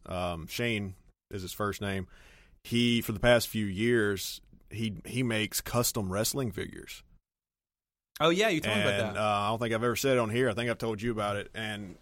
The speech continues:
Speaker 1: like, I've asked him before. I'm like, "Well, so, I mean, you're making money off this?" He's like, "Uh, yeah,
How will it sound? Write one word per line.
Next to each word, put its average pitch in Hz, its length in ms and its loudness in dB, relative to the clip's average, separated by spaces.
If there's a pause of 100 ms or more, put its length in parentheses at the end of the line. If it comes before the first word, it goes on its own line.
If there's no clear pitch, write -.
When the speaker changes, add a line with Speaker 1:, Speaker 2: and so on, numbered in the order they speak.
(100)
Speaker 1:
like, 113 200 -2
I've 113 140 0
asked 135 240 4
him 123 100 0
before. 135 320 -2
I'm 127 80 -2
like, 107 160 -2
"Well, 113 280 -4 (300)
so, - 100 -4
I - 40 0
mean, 117 160 -2
you're 120 80 0
making 123 280 2
money 139 260 0
off 98 180 -2
this?" 107 180 0
He's 107 180 -2
like, 107 200 -2
"Uh, 107 260 0
yeah, 104 640 -2